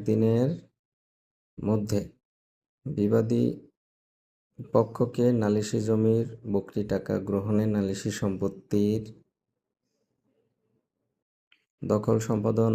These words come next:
ও রেজিস্ট্রি করিয়া দেওয়ার নির্দেশ হইল।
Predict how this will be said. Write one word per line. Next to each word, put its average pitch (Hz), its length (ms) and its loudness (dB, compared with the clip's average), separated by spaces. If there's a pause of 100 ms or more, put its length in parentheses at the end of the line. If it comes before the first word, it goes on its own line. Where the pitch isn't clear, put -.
ও 101 120 -2 (140)
রেজিস্ট্রি 101 460 0
করিয়া 104 300 2
দেওয়ার 101 360 0
নির্দেশ 107 500 0 (960)
হইল। 92 220 0